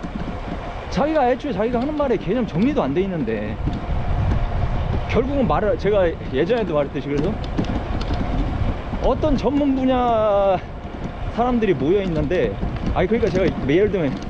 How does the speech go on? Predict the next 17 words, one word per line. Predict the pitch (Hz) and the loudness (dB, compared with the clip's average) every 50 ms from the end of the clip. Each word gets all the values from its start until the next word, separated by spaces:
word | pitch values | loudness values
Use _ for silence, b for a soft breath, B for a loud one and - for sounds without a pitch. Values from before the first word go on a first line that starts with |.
| - - - - - - - - - - - - - - | -6 -6 -6 -8 -6 -6 -6 -4 -4 -4 -4 -2 0 0
뭐 | 156 175 185 175 160 147 139 - - | 2 2 4 4 4 2 2 0 0
동아리 | - 196 294 339 339 254 | 0 2 2 2 2 2
많죠, | 147 160 220 - - 240 254 269 269 226 | 0 0 0 2 2 4 4 2 2 2
뭐 | 190 180 | 0 0
한 | 202 277 311 | 0 0 -2
예로. | 294 277 254 185 - - - - - - - - - - - | -2 0 0 0 -2 -4 -6 -6 -4 -4 -4 -4 -4 -2 2
그래서 | 208 220 170 | 2 2 4
제가 | 202 202 208 | 4 2 4
예로 | 156 160 220 262 | 4 4 4 4
많이 | 240 196 180 233 240 | 2 2 2 0 0
드는 | 226 240 226 208 | 0 0 -2 0
게 | 190 185 | 0 0
그 | 165 165 165 139 - - - - - - - - - - - - - | 0 2 0 0 0 -4 -8 -6 -6 -6 -4 -4 -4 -4 -4 -4 -2
뭐 | - 165 190 | 2 4 4
영어 | 190 226 254 277 233 | 6 6 4 2 2
동아리가 | 175 175 208 240 233 202 147 135 | 2 0 0 2 2 2 0 0
있어요. | 135 - 180 143 107 | -2 -2 -2 -2 -2